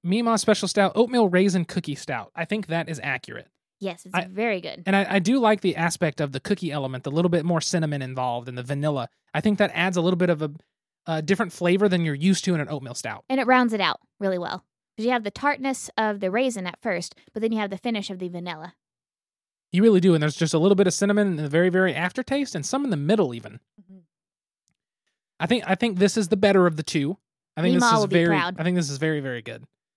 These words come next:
Speaker 1: I like that. I'm surprised how sweet.
Speaker 2: Very impressed.
Speaker 1: I wish I knew the alcohol percentage.
Speaker 2: Alcohol percentage,
Speaker 1: Oh, this one,
Speaker 2: yes.
Speaker 1: this one is eight percent.
Speaker 2: Oh, lovely.
Speaker 1: And the other one was five percent.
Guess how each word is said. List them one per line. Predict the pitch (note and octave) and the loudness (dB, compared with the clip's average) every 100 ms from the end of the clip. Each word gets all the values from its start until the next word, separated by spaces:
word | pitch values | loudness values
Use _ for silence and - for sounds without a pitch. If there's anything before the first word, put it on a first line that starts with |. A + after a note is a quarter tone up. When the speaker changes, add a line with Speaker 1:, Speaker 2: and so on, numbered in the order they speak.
| _ _ | _ _
Speaker 1:
I | C3 | -4
like | E3+ - | -4 -4
that. | G#2 - _ _ _ _ _ _ _ _ _ _ _ _ _ - | -10 -10 _ _ _ _ _ _ _ _ _ _ _ _ _ -8
I'm | F#3 | -6
surprised | F3 F3 A3 A#3+ | -4 0 0 0
how | D3+ | -4
sweet. | C#3 - F#3 - _ _ _ _ _ _ _ _ _ _ _ _ - | -4 0 -2 -4 _ _ _ _ _ _ _ _ _ _ _ _ -4
Speaker 2:
Very | C4+ D#4 A#3+ | -2 0 -2
impressed. | F#3+ F#3 C#3 - | -6 -8 -10 -2
Speaker 1:
I | F3+ | 2
wish | G3+ B3 | 4 4
I | |
knew | A3+ G#3 | 2 4
the | F3 | 4
alcohol | G3 G3+ D#3+ | 2 2 0
percentage. | C#3 C#3 C#3 B2+ A#2+ - _ _ _ _ _ _ _ _ _ - | -2 -6 -8 -8 -12 -16 _ _ _ _ _ _ _ _ _ 0
Speaker 2:
Alcohol | D4+ C4+ A#3 | 0 2 -2
percentage, | A3 G3+ A3 A#3 | -2 -4 -6 4
Speaker 1:
Oh, | A#3+ | 4
this | D#3+ A3+ | 6 4
one, | A#3 | 2
Speaker 2:
yes. | |
Speaker 1:
this | F3 A3+ | 2 2
one | B3 | 2
is | A3+ F3+ | 2 0
eight | F#3 F3 | -4 -2
percent. | E3 E3 F#3 _ _ _ | -6 -6 -10 _ _ _
Speaker 2:
Oh, | D#4+ F4 | -4 -2
lovely. | E4+ C4+ D3+ - _ _ - | -2 -2 -8 -12 _ _ -6
Speaker 1:
And | F3 E3 | -2 0
the | E3+ - | 0 2
other | G3 G3+ | 4 4
one | G3+ G3+ G3+ F3+ | 4 4 2 2
was | E3 D#3 D#3 D3+ | 2 2 2 0
five | - E3+ D#3 | 0 2 0
percent. | - A#2 G#2 F2 | -6 -12 -14 -16